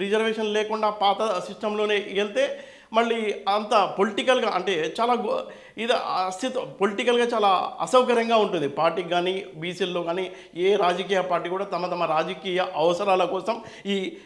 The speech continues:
బీసీ నినాదాన్ని వాడుకోవడానికి ప్రయత్నం చేస్తారు. అయితే ఆసక్తికరమైన విషయం ఏంటంటే ఇప్పుడు కేంద్రం చేతిలో ఈ వ్యవహారం ఉంది. పార్లమెంట్లో ఎందుకు ఈ బిల్లును పాస్ చేయరు?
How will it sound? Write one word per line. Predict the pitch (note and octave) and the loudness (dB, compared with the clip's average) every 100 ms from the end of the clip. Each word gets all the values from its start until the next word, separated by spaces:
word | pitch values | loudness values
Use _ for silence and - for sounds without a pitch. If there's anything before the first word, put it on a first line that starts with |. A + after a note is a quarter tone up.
| - | -8
బీసీ | D#3+ G#3 G#3+ | -4 -4 -2
నినాదాన్ని | G3 F3+ F3+ F#3 F#3+ F#3+ | 0 2 2 2 2 2
వాడుకోవడానికి | E3+ F3+ F#3 F3+ F#3+ A3 | 4 4 2 2 0 -2
ప్రయత్నం | G#3+ G#3 A3 | -2 -2 -2
చేస్తారు. | E3+ C#3+ B2+ B2 - - _ - - - | 0 -2 -4 -8 -12 -20 _ -20 -20 -10
అయితే | - G3+ C4 C4+ - C3 | -6 -2 -2 -2 -6 -10
ఆసక్తికరమైన | D#3 A#3 A3+ A3+ A3+ A#3 A3+ | -6 -6 -4 -2 0 2 0
విషయం | G3 G3 G3 D#3+ | -2 -2 -2 0
ఏంటంటే | C#3 C3 C3+ A#3 F#3+ | 0 -2 -2 -4 -6
ఇప్పుడు | - B3+ B3 - - | -4 -2 -2 -4 -6
కేంద్రం | F3 A3 A#3+ B3+ A#3+ | 2 4 4 2 2
చేతిలో | G3+ G3+ G3+ C4 D4 - - | 2 2 2 2 0 -8 -2
ఈ | A3+ | 2
వ్యవహారం | G3 F3 E3+ A3+ | 4 6 4 4
ఉంది. | F3+ B2 A#2+ - _ | 0 -2 -8 -12 _
పార్లమెంట్లో | D#3+ F#3 G#3+ G3+ F3 D3 F3+ C#3 - - - _ _ _ _ _ - | 6 8 8 6 4 4 2 0 -6 -16 -20 _ _ _ _ _ -6
ఎందుకు | E3 G#3+ B3 F#4+ C4 A3+ - | 4 4 6 4 4 -2 -2
ఈ | G3+ | -6
బిల్లును | F3+ G3 G#3 G#3+ C4+ D#3+ | 0 2 4 4 4 4
పాస్ | D#3+ D#3+ | 4 4
చేయరు? | D#3 C3 | 0 0